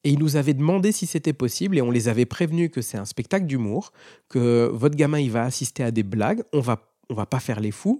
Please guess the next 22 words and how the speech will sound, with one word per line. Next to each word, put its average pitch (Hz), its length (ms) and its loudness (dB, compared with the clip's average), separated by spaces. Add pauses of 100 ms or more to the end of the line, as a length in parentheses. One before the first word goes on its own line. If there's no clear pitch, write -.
(140)
on 127 80 -2
va 113 180 0
jamais 160 320 2
rien 156 300 2
dire 151 260 -2
qu'il 117 240 -4
n'aurait 127 220 0
pas 139 180 0
déjà 127 240 0
entendu 120 320 -4
dans 117 80 -2
la 107 120 -2
cour 135 200 -6
d'école, 127 400 2 (480)
mais 139 240 6
ça 180 180 0
reste 160 220 -2
quand 151 80 0
même 135 240 2
des 117 140 4
blagues 123 280 0
où, 147 240 2